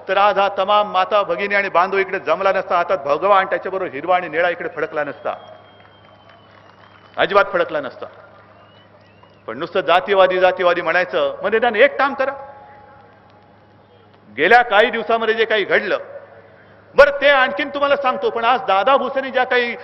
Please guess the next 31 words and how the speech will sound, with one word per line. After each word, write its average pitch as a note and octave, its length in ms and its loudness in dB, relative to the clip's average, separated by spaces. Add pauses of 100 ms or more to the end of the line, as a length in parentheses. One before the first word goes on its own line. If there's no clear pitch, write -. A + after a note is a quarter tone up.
(140)
योजना F#3+ 420 0
सुरू B3+ 220 -6
केलेल्या F#3 360 0
आहेत, G#3 180 2 (1600)
पाण्याचा B3+ 440 6
रिकामा C4+ 300 0
कलश C#4 360 4
जो C#4 120 -2
दिलेला A3+ 320 0
आहे, A3 180 4
पाणी A3+ 340 -2
भरून A#3+ 260 0
द्या A#3+ 140 4
म्हटलेलं G#3+ 340 -2
आहे, D3 140 -2
देतो A3+ 300 2
ना C#4 100 2
मी C4+ 80 -4
पाणी, G3+ 260 -4 (1300)
पण D3+ 120 -6
पाणी G3+ 400 2
दिल्यानंतर A#3 500 2
हे A3 140 6
पाणी A3+ 260 0
फक्त A3+ 220 -4
हिंदूंच्याच G#3 480 -4
घरात G#3 220 -2
जाणार A#3 280 -2
आहे, C4+ 80 -2 (1600)
मुसलमानांच्या A3 640 2
घरात A3 180 4